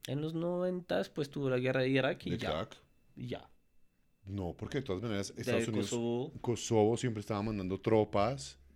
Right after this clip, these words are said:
Speaker 2: Eh, Estados Unidos siempre estaba en guerra. De hecho, yo en la universidad alguna vez hablaba con un profesor de esta fascinación de los gringos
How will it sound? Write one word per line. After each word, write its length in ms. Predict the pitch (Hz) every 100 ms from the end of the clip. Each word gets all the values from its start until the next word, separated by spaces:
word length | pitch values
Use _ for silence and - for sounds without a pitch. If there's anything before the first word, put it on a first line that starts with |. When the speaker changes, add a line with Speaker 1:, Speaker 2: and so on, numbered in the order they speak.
| - - - 104
Speaker 2:
Eh, 220 | 101 92
Estados 280 | - 95 92
Unidos 340 | 110 98 -
siempre 420 | - - 113 98 107
estaba 220 | - 110
en 60 |
guerra. 240 | 117 170 131 - - -
De 80 | 120
hecho, 160 | 117 127
yo 280 | 123 143
en 80 | 151
la 60 | 147
universidad 420 | 139 127 113 92
alguna 320 | 117 120 120
vez 100 | 123 135
hablaba 260 | 131 131 139
con 120 | 131
un 60 |
profesor 500 | - 120 123 110 104 - - - -
de 180 | 117 135
esta 220 | 131 135
fascinación 880 | 147 143 156 127 - 120 113 107 110
de 180 | - 135
los 220 | 135 110
gringos 580 | 104 104 104 104 123 -